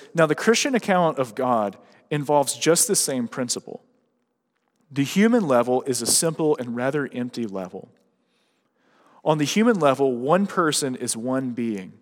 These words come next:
And any two persons are two separate beings. Just as in two dimensions, say on a flat sheet of paper, one square is one figure, and any two squares are two separate figures.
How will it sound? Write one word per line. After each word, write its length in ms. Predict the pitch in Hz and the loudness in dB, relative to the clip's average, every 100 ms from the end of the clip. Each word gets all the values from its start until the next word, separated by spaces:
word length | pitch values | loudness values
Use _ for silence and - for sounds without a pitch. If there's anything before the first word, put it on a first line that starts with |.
| _ _ _ _ _ - - | _ _ _ _ _ -20 -8
And 140 | 147 - | -8 -2
any 280 | 170 226 | 0 0
two 320 | 220 - 220 220 | 0 -2 -2 -2
persons 600 | - 123 117 123 120 117 | -2 -2 -2 -4 -4 -6
are 140 | 113 113 | -10 -10
two 500 | - - 196 196 185 | -6 -2 0 0 -2
separate 560 | - 170 139 143 135 | -2 0 0 -2 -4
beings. 520 | 143 139 107 98 - - - - | -4 -4 -4 -8 -10 -10 -16 -4
Just 300 | 135 196 - | 2 2 4
as 260 | 170 151 139 | 4 4 0
in 160 | 139 | -2
two 220 | - 226 | 0 2
dimensions, 680 | 247 156 131 127 139 165 - | 2 2 0 -2 -2 -2 -2
say 160 | - 160 | 0 2
on 100 | 165 | 0
a 60 | 131 | -2
flat 320 | - 143 - | 0 -2 -2
sheet 200 | - 170 | -6 -6
of 120 | - | -6
paper, 500 | 147 131 120 101 95 _ _ - - _ - | -6 -6 -6 -12 -14 _ _ -20 -20 _ -6
one 260 | 135 170 | -2 2
square 480 | 175 - 147 139 135 | 0 2 4 4 2
is 200 | 123 113 | -2 -6
one 240 | 110 131 | -4 -4
figure, 460 | 123 113 95 95 98 _ _ | -4 -6 -6 -8 -12 _ _
and 120 | 120 123 | -14 -8
any 260 | 147 160 | -4 -4
two 280 | 135 - 202 | -6 -4 0
squares 640 | 185 - 110 101 101 - - _ | 0 -2 -6 -6 -8 -10 -14 _
are 120 | 117 | -12
two 520 | - - 135 127 123 127 | -8 -6 -4 -4 -6 -6
separate 640 | - - 131 107 113 101 - | -4 0 0 0 -2 -6 -6
figures. 640 | 151 135 104 - - | -4 -4 -6 -12 -16